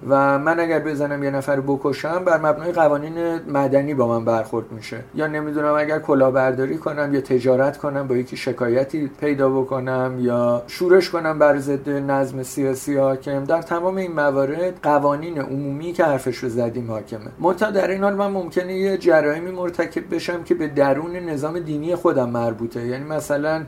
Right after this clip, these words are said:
من یه کاهن بودایی هستم و باید ظهر به بعد مثلاً غذا نخورم، قوانین دینیم اینجوریه، و بعد غذا می‌خورم و اون سلسله مراتب کهانت من رو می‌خواد اخراج کنه. اونجا دیگه قوانین درونی دین بودایی مطرحه، یا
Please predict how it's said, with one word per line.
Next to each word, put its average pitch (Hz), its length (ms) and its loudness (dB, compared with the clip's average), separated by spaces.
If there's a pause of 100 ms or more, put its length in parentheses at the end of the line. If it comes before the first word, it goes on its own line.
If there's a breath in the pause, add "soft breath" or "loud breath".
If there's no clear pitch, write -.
من 165 300 -2
یه 165 100 2
کاهن 156 420 2
بودایی 151 460 0
هستم 160 400 -6
و 147 80 -2
باید 139 280 2
ظهر 143 340 2
به 131 140 4
بعد 147 240 6
مثلاً 143 380 -2
غذا 135 320 2
نخورم، 127 480 0
قوانین 123 480 -2
دینیم 127 340 -6
اینجوریه، 113 540 -4 (100)
و 156 60 0
بعد 170 180 2
غذا 156 380 2
می‌خورم 170 600 -2 (140)
و 143 40 6 (420)
اون 151 160 -6
سلسله 143 440 -4
مراتب 131 460 -2
کهانت 151 520 0
من 143 160 0
رو 151 60 -4
می‌خواد 139 300 -2
اخراج 127 440 2
کنه. 110 340 -10
اونجا 190 320 4
دیگه 202 220 0
قوانین 170 500 2
درونی 151 500 4
دین 170 240 -2
بودایی 135 420 4
مطرحه، 110 600 -4
یا 151 320 2